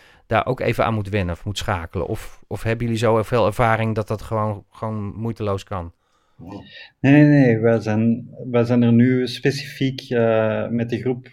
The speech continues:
Speaker 2: eh, ehm, die meekomt naar het N T T aan, aan het trainen.
Speaker 1: Mhm.
Speaker 2: Eh, vooral, hè, de, de tijdslimiet van de vier lu-,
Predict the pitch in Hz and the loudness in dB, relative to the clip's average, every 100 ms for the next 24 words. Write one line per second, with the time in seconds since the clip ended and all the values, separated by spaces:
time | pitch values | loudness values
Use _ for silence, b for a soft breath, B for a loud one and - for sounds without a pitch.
0 | - 120 101 - - 117 _ _ _ _ | -14 -12 -10 -12 -14 -18 _ _ _ _
1 | - 107 107 101 101 101 107 123 123 131 | -12 -10 -8 -10 -6 -2 0 0 -2 -6
2 | 127 127 120 120 117 117 113 123 120 117 | -4 -4 -6 -4 -2 -2 -2 -2 -2 0
3 | 120 120 120 113 113 - - 113 127 139 | 0 -2 -2 0 0 -2 0 2 4 2
4 | 143 147 B B 123 113 110 107 107 101 | -2 -8 B B -6 -4 -4 -4 -4 -2
5 | 110 117 123 123 127 123 117 113 107 - | 4 6 8 6 4 4 4 2 0 0
6 | 120 120 - 127 127 123 123 117 98 110 | 0 0 0 0 0 -2 0 0 0 -4
7 | 104 107 | -2 -6